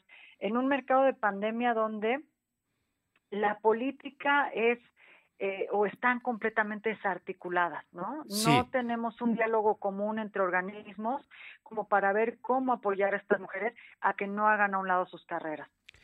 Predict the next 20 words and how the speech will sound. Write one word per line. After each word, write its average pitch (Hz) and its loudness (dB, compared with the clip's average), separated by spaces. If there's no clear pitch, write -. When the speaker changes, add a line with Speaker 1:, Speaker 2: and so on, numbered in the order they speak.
Speaker 2:
Estamos 170 2
platicando 160 0
con 147 0
Ivonne 135 0
Vargas, 127 4
asociada 127 2
en 123 0
Capital 123 0
Humano 120 4
en 139 0
el 101 -2
Centro 123 -4
de 110 2
Estudios 110 -2
de 101 -2
Empleo 95 -4
Formal. 110 0
Ivonne, 127 2
te 135 0
pregunto, 123 0